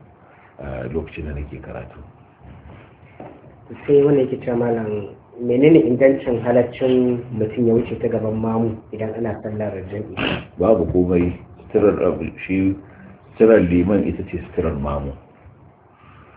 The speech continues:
Speaker 1: Saboda haka lim-, eh, liman in ya sa sutura, to wannan suturar tashi ta ishi duka mamunsa. Za a iya wuce ta gaban mamu, babu matsala.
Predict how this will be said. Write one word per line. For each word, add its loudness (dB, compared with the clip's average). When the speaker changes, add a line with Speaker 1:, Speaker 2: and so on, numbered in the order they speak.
Speaker 1:
Saboda 0
haka 0
lim-, 2
eh, 0
liman 0
in 0
ya 2
sa 4
sutura, 2
to 0
wannan 4
suturar 4
tashi 4
ta 4
ishi 0
duka -4
mamunsa. -8
Za 0
a 0
iya 2
wuce -2
ta -8
gaban -6
mamu, -6
babu 2
matsala. -6